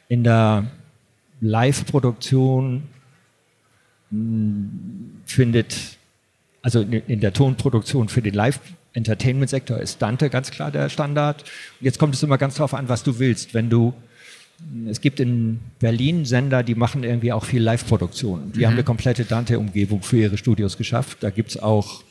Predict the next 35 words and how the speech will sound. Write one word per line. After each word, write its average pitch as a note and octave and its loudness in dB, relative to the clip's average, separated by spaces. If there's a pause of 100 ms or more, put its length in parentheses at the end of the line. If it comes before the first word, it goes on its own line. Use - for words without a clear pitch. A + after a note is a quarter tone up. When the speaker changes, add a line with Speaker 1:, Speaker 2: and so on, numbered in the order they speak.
(220)
Speaker 1:
ähm, G2 0 (220)
weil G#2+ -2
einfach G#2+ 0 (160)
Techniker B2 0
kommen A#2 -2 (100)
oder G#2+ 2
Bands A#2+ 2
kommen, A2 -2
die A2 -6
schon A2 -4
solche A2+ 2
Infrastruktur A#2+ 0
mitbringen. G#2 2
Die A2 0
stöpseln G#2+ -2
einfach G#2+ -2
nur A2+ 0
ihre G#2+ -2
Kabel A#2+ 0
da F2+ -2
auf G#2+ 4 (560)
und A2+ -6
sagen, G#2 0
"Das G#2+ -2
ist G#2+ -6
mein G2+ 0
Live-Equipment, A#2 -2
spiel's - 0
jetzt A2+ 0
halt G#2+ 2
in G#2+ -4
das G#2 2
Studio A#2+ 2
aus." E2 -4 (640)
Die G#2 -2